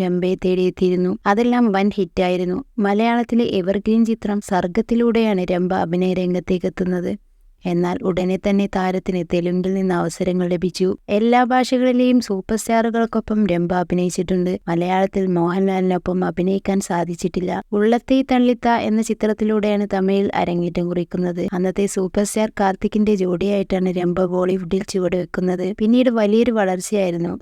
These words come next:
നിരവധി സിനിമകളിൽ പ്രധാന നായികയായും രണ്ട് നായകമാരിൽ ഒരാളായും രംഭ അഭിനയിച്ചു. സെങ്കോട്ടെ, സുന്ദരപുരുഷൻ, ശിവശക്തി, ധർമ്മചക്രം അങ്ങനെ വേറിട്ട സിനിമകളിൽ അഭിനയിച്ചു.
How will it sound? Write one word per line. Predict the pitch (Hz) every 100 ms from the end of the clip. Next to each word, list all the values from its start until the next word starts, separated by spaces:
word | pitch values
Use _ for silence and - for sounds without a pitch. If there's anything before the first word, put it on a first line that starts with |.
| -
നിരവധി | 196 208 220 226
സിനിമകളിൽ | 233 220 214 208 208 202
പ്രധാന | 190 170 190 202
നായികയായും | 202 180 185 202 208 190 185 - 190
രണ്ട് | 180 185 202
നായകമാരിൽ | 190 175 185 208 202 202 196
ഒരാളായും | 196 185 180 175 180 185
രംഭ | 180 175
അഭിനയിച്ചു. | 180 180 180 170 - 190 - - -
സെങ്കോട്ടെ, | 226 226 226 247 240 262 254
സുന്ദരപുരുഷൻ, | 208 202 208 233 233 226 240 233
ശിവശക്തി, | - 190 196 202 220 - 220
ധർമ്മചക്രം | 196 190 208 202 214 226 226 - 208 208 202
അങ്ങനെ | 196 208 214
വേറിട്ട | 190 190 208 233
സിനിമകളിൽ | 226 214 202 202 202 202 202
അഭിനയിച്ചു. | 165 170 175 - 185